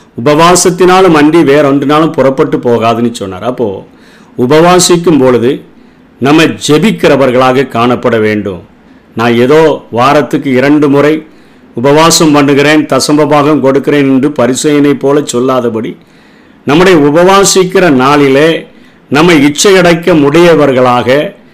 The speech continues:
நாம் நம்முடைய தேவனோடு கூட தனிப்பட்ட முறையிலே நாம் உறவு கொள்ளுகிறவர்களாக இருக்க வேண்டும் என்பதை மலைப்பிரசங்கத்தின் மூலமாக நாம் தெரிந்து கொள்ள முடிகிறது. நீயோ உபவாசிக்கும் பொழுது,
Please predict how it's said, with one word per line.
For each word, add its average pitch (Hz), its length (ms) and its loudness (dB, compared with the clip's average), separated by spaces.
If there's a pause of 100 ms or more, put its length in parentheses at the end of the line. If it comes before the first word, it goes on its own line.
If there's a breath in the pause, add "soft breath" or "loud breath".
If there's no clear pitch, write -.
(320 soft breath)
நாம் 170 240 2
நம்முடைய 170 420 2
தேவனோடு 185 720 2
கூட 170 240 2
தனிப்பட்ட 170 720 0
முறையிலே 143 580 2 (600 loud breath)
நாம் 151 300 0
உறவு 214 300 4
கொள்ளுகிறவர்களாக 170 880 2
இருக்க 165 360 0
வேண்டும் 160 320 2
என்பதை 143 360 2
மலைப்பிரசங்கத்தின் 147 960 0
மூலமாக 131 600 -2 (440 loud breath)
நாம் 180 180 0
தெரிந்து 190 360 2
கொள்ள 196 220 4
முடிகிறது. 139 640 0 (520 soft breath)
நீயோ 139 260 2
உபவாசிக்கும் 180 960 2
பொழுது, 135 540 0